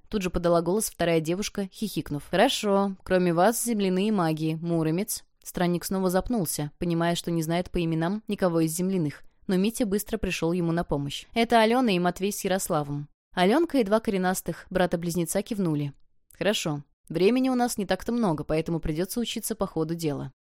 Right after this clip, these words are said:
Ориентируйтесь по обстоятельствам. Вспоминайте всё, с чем вы сталкивались здесь на протяжении последних лет. Каждый раз, оказываясь на распутье, вы выбирали дорогу, которая в итоге привела вас ко мне. Любая мелочь будет важна. Ведь даже обычное бытовое колдовство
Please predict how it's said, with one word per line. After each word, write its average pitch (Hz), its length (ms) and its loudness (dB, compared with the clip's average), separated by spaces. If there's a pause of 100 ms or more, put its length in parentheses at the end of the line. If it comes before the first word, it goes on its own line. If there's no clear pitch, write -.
Ориентируйтесь 175 640 0
по 226 100 -2
обстоятельствам. 160 840 -2 (200)
Вспоминайте 175 520 -2
всё, 226 200 -4
с - 40 -8
чем 170 200 -4
вы 170 80 -4
сталкивались 170 580 -2
здесь 156 260 -4
на 202 80 -2
протяжении 175 600 -2
последних 160 520 -4
лет. 147 380 -6
Каждый 165 280 2
раз, 175 180 2
оказываясь 160 760 0
на 165 120 -4
распутье, 160 720 -4
вы 160 120 -2
выбирали 170 380 2
дорогу, 175 400 0
которая 156 380 0
в 156 60 0
итоге 175 280 -2
привела 180 420 2
вас - 320 -6
ко 208 120 0
мне. 151 320 0
Любая 170 200 8
мелочь 240 320 2
будет 240 280 -2
важна. 233 360 2 (280)
Ведь 160 160 0
даже 175 240 4
обычное 175 460 0
бытовое 160 340 2
колдовство 165 640 -2